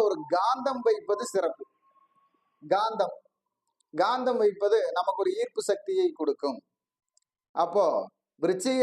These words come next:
ராசி, வ-, நமக்கு விருச்சிக லக்னத்துக்கும் பயன்படுத்தலாம். நடைமுறை பரிகாரமாக நாம் செய்யக்கூடியது ஆமணக்கு எண்ணெயும் நெய்யும்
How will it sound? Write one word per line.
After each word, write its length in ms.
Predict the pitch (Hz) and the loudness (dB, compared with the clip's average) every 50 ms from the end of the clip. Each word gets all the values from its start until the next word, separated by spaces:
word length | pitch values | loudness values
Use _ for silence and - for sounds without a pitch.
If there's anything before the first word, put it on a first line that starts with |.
| 247 | 4
ராசி, 340 | 240 233 226 226 - - 240 247 - - _ _ _ _ _ _ _ _ _ _ _ _ _ _ _ | 4 2 0 -2 -4 -8 -8 -8 -10 -14 _ _ _ _ _ _ _ _ _ _ _ _ _ _ _
வ-, 480 | 151 165 170 170 165 165 165 160 160 160 165 | 0 2 4 4 4 4 2 2 2 2 2
நமக்கு 280 | 165 170 180 165 165 175 156 151 165 | 2 0 -2 0 2 2 2 2 0
விருச்சிக 340 | 175 190 - - 226 226 220 220 190 170 165 | -2 -6 -4 0 2 4 4 4 4 2 2
லக்னத்துக்கும் 680 | 165 170 165 220 220 208 208 202 202 - - 202 311 - _ _ _ _ _ _ _ | 0 0 0 -2 -2 -2 -2 -2 -2 -2 -2 -2 -2 -4 _ _ _ _ _ _ _
பயன்படுத்தலாம். 640 | - 180 190 196 185 180 185 170 - 156 143 135 - - _ _ _ _ _ _ _ 156 | -2 -2 0 0 0 0 0 0 0 0 -2 -2 -4 -8 _ _ _ _ _ _ _ -2
நடைமுறை 400 | 160 180 208 233 233 226 226 220 214 - | 0 2 2 2 2 2 2 2 2 0
பரிகாரமாக 600 | 185 196 185 185 185 180 180 175 170 165 165 165 180 240 - - - _ - 170 | 0 0 2 2 2 2 2 0 0 0 0 2 0 0 -2 -4 -8 _ -2 -2
நாம் 160 | 175 175 170 - | -2 0 -2 -4
செய்யக்கூடியது 680 | 180 185 202 208 - - 190 185 180 175 175 175 190 185 - - - - _ _ _ _ _ _ _ _ _ - _ _ _ _ _ - | 0 2 2 2 2 0 -2 -2 0 -2 -2 -2 -2 -2 -2 -2 -4 -10 _ _ _ _ _ _ _ _ _ -20 _ _ _ _ _ 0
ஆமணக்கு 640 | - 160 196 233 240 254 254 254 247 - - 240 226 214 | 2 2 2 2 2 2 0 0 -2 -2 0 2 2 2
எண்ணெயும் 360 | 202 202 196 190 196 214 220 190 180 | 2 0 -2 0 0 0 0 0 0
நெய்யும் 360 | 185 190 196 196 220 220 - | -2 -2 -2 -4 -8 -8 -8